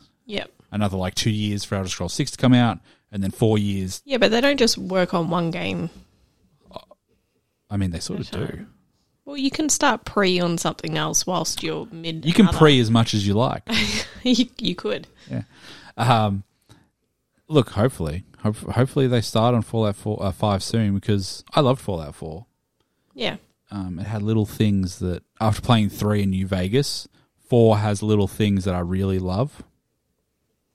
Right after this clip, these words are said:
Speaker 2: and also little annoyances. Um,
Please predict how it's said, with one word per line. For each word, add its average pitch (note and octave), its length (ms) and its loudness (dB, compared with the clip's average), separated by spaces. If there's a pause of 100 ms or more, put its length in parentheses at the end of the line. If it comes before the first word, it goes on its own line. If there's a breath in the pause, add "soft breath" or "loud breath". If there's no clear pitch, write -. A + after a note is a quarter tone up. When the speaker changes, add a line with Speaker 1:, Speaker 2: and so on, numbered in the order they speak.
(160)
Speaker 2:
and A#2+ 120 4
also G2 220 2
little E2+ 260 -4
annoyances. - 480 -8 (920 loud breath)
Um, C#2+ 400 -10